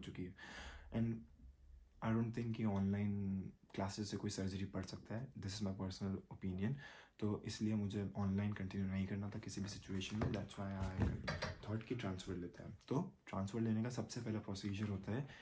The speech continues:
कि आपको अपनी previous university से transcript लेना होता है, and transcript is basically your report card। And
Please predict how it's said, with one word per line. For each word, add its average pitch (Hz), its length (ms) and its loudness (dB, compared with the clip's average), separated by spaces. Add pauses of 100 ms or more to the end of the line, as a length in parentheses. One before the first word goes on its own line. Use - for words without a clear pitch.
(140)
कि 107 80 2
आपको 98 240 0
अपनी 117 180 -2
previous 110 480 2
university 95 540 2
से 104 160 2 (400)
transcript - 480 4
लेना 90 180 0
होता - 320 -6
है, - 180 -20
and 110 160 2
transcript 113 440 -2 (800)
is - 160 -2
basically 104 420 0 (140)
your 110 160 6
report - 320 -8
card। - 160 -10 (520)
And 95 180 4